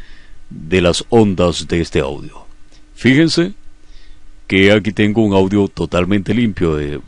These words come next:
fíjense la raya aquí, cómo está totalmente limpia.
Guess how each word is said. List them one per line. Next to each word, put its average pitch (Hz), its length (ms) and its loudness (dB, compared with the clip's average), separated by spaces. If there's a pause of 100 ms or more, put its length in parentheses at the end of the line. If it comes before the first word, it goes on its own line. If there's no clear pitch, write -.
fíjense 85 420 -4
la 85 140 0
raya 87 320 0
aquí, 131 320 -2 (720)
cómo 80 280 -2
está 82 500 2 (100)
totalmente 87 560 -4
limpia. 107 460 -2